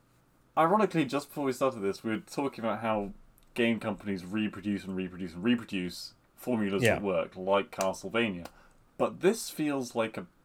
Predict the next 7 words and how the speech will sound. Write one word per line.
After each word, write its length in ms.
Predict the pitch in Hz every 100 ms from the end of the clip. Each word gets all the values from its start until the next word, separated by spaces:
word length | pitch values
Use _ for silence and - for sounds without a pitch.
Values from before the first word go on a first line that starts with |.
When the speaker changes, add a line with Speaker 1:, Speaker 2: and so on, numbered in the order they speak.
| _ -
Speaker 1:
reproduction 800 | 107 135 170 - 135 - - 120
of 80 |
a 200 | 110 101 90 _ _ _ - - _ _ -
thing 220 | 185 185
that 100 | 135
was 160 | 131
popular 680 | - - - 107 90 - -